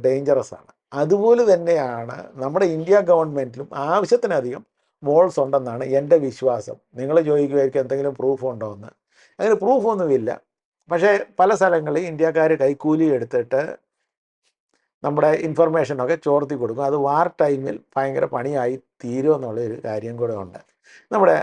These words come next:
അഹമ്മദാബാദിൽ എയർ ഇന്ത്യ വിമാനം അത് നശിച്ചു പോയല്ലോ, അതൊരു സാബോട്ടാജ് എന്ന് വിശ്വസിക്കാനാണ് എനിക്കൊരു ഉറപ്പ്. കാരണം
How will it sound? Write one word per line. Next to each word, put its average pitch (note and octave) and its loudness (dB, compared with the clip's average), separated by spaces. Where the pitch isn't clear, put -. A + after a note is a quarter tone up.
അഹമ്മദാബാദിൽ D3 0
എയർ E3+ 8
ഇന്ത്യ D#3+ 4
വിമാനം B2+ -2
അത് D3 0
നശിച്ചു C3+ -4
പോയല്ലോ, F#2+ -6
അതൊരു F#3 6
സാബോട്ടാജ് D#3 2
എന്ന് C3 -4
വിശ്വസിക്കാനാണ് B2 -2
എനിക്കൊരു A2+ -10
ഉറപ്പ്. A2 -2
കാരണം F3 2